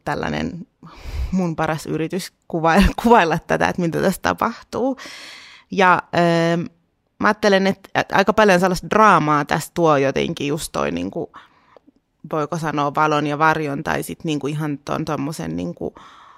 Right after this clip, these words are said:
vaaleiden ja tummien sävyjen kanssa leikkiminen, et, et pelkästään toi, toi taivaaksi tulkittava kohta, niin, ö, herättää jotain sellaista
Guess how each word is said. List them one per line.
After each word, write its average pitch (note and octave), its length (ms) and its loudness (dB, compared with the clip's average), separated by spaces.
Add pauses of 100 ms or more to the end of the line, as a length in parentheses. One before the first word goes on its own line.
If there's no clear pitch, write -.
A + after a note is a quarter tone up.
(240)
vaaleiden D3 580 2
ja E3 180 -4
tummien D#3 540 -2
sävyjen D3 480 -6
kanssa D#3 420 -6
leikkiminen, F3 800 -6
et, - 300 -10 (180)
et F3 140 -12 (240)
pelkästään F3+ 600 -6
toi, E3+ 220 -4 (720)
toi D#3+ 220 -2 (220)
taivaaksi E3+ 580 -2
tulkittava E3 600 -6
kohta, - 460 -10
niin, F#3+ 320 -8 (180)
ö, E3 320 -10 (1080)
herättää G3 520 -4
jotain E3+ 400 -4
sellaista D#3+ 640 -8